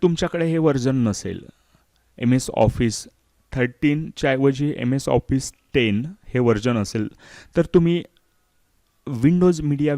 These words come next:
Video या फॉरमॅटमध्ये सेव्ह करून त्याचं व्हिडिओमध्ये रूपांतर करू शकता. पण माझ्याकडे एमएस Office थर्टीन हे व्हर्जन आहे, म्हणून मी त्याला सिलेक्ट करतोय.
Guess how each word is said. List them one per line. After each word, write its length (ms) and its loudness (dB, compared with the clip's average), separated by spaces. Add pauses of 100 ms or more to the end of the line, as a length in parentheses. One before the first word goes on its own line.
Video 320 0 (2500)
या 180 -4
फॉरमॅटमध्ये 640 0
सेव्ह 220 -2
करून 340 0 (180)
त्याचं 220 -6
व्हिडिओमध्ये 480 0
रूपांतर 440 -4
करू 200 -4
शकता. 400 -12 (640)
पण 140 0 (120)
माझ्याकडे 600 -4 (1400)
एमएस 360 -2 (340)
Office 380 0
थर्टीन 340 -6
हे 240 -2 (720)
व्हर्जन 420 -2
आहे, 220 -8
म्हणून 300 -4
मी 160 -2
त्याला 220 -6
सिलेक्ट 420 -8
करतोय. 400 -6